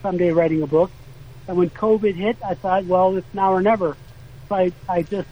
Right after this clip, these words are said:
you know, had to learn the process of working through Amazon, and I produced, it's really just a booklet.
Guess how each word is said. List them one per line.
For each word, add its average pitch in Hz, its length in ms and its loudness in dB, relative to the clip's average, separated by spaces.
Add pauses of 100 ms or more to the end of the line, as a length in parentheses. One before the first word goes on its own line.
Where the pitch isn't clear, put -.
(120)
you 185 80 -6
know, 170 80 2
had 180 220 4
to 175 100 0
learn 202 640 4
the 175 100 -6
process 196 600 -4
of 165 80 -14
working 185 400 -2 (100)
through 220 240 2
Amazon, 165 640 0 (560)
and 180 140 2
I 190 80 6
produced, 214 340 0
it's 247 160 -8
really 277 240 4
just 196 220 -4
a 170 60 -6
booklet. 185 580 -2